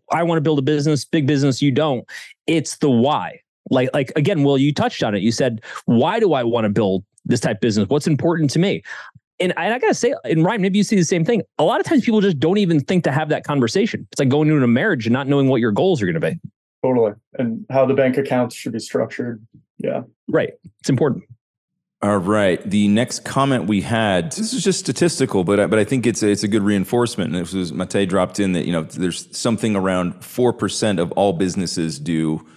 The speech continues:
Speaker 3: only four percent of, of all businesses do the more than a million dollars a year, right? Which tells you a lot about what aiming significantly higher than that actually means, right? It means that you're trying to buck statistical odds, which is always a fun game,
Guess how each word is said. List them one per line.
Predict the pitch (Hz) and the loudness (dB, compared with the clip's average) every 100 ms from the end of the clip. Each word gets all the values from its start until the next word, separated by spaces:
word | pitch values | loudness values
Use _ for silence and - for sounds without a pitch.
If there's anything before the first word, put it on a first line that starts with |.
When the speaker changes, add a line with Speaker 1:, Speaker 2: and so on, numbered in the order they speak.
| _ - | _ -2
Speaker 3:
only | 147 151 104 | 0 2 0
four | - 87 | 0 -4
percent | 82 82 87 87 - | -4 -6 -4 -6 -4
of, | 85 76 | -4 -2
of | 82 85 | -2 0
all | 80 | 0
businesses | 82 - 78 78 73 | -2 -6 -8 -8 -6
do | 85 | -6
the | 82 | -4
more | 80 82 78 | -4 -4 -4
than | 80 | -4
a | |
million | 78 78 76 | -4 -6 -6
dollars | 73 73 147 | -6 -6 -6
a | |
year, | 175 - - - - | -2 -2 -4 -16 -6
right? | 117 104 | -4 -2
Which | 107 - - - - | -4 -8 -20 -20 -4
tells | 156 175 131 | 0 0 0
you | 101 | 0
a | |
lot | 92 139 101 - - | 2 2 0 -2 -2
about | 92 101 - | 0 0 0
what | 104 110 - | 0 0 0
aiming | 113 117 101 95 | 0 2 2 0
significantly | - 90 104 101 98 - 90 | -4 -2 -2 -2 -4 -4 -6
higher | 80 - 107 104 92 80 | -6 -6 -2 0 0 -2
than | 82 80 | -4 -4
that | 82 - 85 | -4 -6 -6
actually | 85 - - 85 80 78 - _ _ - | -6 -6 -8 -6 -4 -6 -10 _ _ -4
means, | 98 82 52 - - _ - - - | -2 -2 -6 -12 -16 _ -20 -20 -6
right? | 92 95 - | -4 -4 -6
It | 98 | -6
means | 82 107 87 | -2 -2 -2
that | - | -2
you're | 90 - _ | -4 -6 _
trying | - - 110 110 92 | -14 -6 -2 -2 -2
to | 92 | -6
buck | 73 95 - | -4 -4 -4
statistical | - 80 95 - 78 76 90 | -10 -8 -6 -6 -8 -4 0
odds, | 90 87 78 | 0 -2 -6
which | 78 85 | -12 -10
is | 76 - - _ _ 87 | -8 -10 -14 _ _ -8
always | 87 73 | -6 -6
a | - | -8
fun | 78 71 | -8 -8
game, | 76 80 | -6 -6